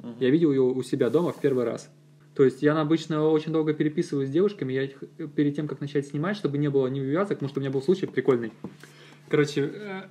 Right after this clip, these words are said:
Speaker 2: переписываюсь с одной подругой, и я ей пишу: "Я хочу, пап, снимать обнаженку". И скидываю ей референсы примерные. Пишу: "Что бы хотела снять ты?" Она мне скидывает, ты, я пишу: "Это слишком закрыто".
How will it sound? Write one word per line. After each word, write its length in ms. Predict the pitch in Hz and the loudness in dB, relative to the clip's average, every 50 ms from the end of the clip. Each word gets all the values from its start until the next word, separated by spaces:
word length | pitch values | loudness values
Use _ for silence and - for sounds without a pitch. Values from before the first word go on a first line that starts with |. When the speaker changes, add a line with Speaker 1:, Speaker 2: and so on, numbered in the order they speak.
| - - | -14 0
Speaker 2:
переписываюсь 380 | - 156 143 165 170 - - | 0 2 2 2 0 0 -2
с 40 | - | -4
одной 160 | 151 147 151 | -2 -2 0
подругой, 480 | 147 156 143 165 220 214 180 127 - - - - _ - - - - _ - - | 0 0 0 0 0 2 2 0 0 -2 -14 -20 _ -20 -20 -20 -20 _ 0 2
и 80 | 160 | 4
я 140 | 165 165 160 | 6 6 6
ей 60 | 147 | 4
пишу: 260 | 143 147 - - 135 127 | 4 0 -8 -8 -8 -2
"Я 180 | 139 165 190 | 0 0 0
хочу, 240 | 196 190 160 - 160 | 0 -2 -8 -10 -4
пап, 160 | - 165 151 | -4 -4 -4
снимать 280 | - - 170 185 190 - | -4 -6 -4 -4 -2 -4
обнаженку". 520 | 165 151 170 170 220 247 262 - - - - _ _ _ _ _ _ _ - - - - - - - _ - - | -4 -4 -2 -2 -2 -2 -2 -4 -8 -14 -14 _ _ _ _ _ _ _ -20 -20 -20 -20 -20 -20 -20 _ -12 0
И 80 | - 196 | 2 2
скидываю 400 | 190 196 226 208 190 175 160 147 | 2 2 2 2 4 6 6 6
ей 80 | 143 139 | 6 4
референсы 420 | 139 131 131 113 107 101 - - | 2 0 0 -4 -10 -12 -14 -16
примерные. 480 | - - 123 120 117 110 104 107 101 98 104 - _ _ _ - - _ _ _ - - _ _ _ _ _ _ _ | -8 -6 -6 -4 -4 -6 -8 -10 -12 -14 -16 -20 _ _ _ -20 -20 _ _ _ -20 -20 _ _ _ _ _ _ _
Пишу: 360 | - 139 - - 135 113 117 - - - _ _ _ - | -6 -6 -2 0 0 0 0 -4 -12 -20 _ _ _ -20
"Что 180 | - - 202 | 4 4 4
бы 80 | 202 202 | 4 4
хотела 320 | - 160 147 - 165 151 | 0 -2 0 0 0 0
снять 240 | - - 156 147 147 | 0 -2 -4 -6 -4
ты?" 160 | - 120 - - | -4 -6 -6 -4
Она 200 | 120 131 156 160 | -4 -2 -2 -2
мне 100 | 156 151 | -2 -4
скидывает, 560 | 143 - - 170 147 139 135 127 123 - - - - 196 - | -4 -2 -2 0 2 2 2 2 0 0 -6 -16 -18 -14 -8
ты, 120 | - 226 | -8 -6
я 160 | - - 151 143 | 0 0 0 0
пишу: 260 | 147 139 - - 147 | 0 -4 -2 -2 -2
"Это 300 | - 165 160 156 180 - - | -2 -2 -4 -4 -4 -8 -10
слишком 400 | - - - 160 151 - - 139 | -18 -8 -8 -8 -6 -4 -4 -2
закрыто". 400 | 127 135 131 - 139 - - 107 | -2 -2 -2 -2 -4 -4 -6 -12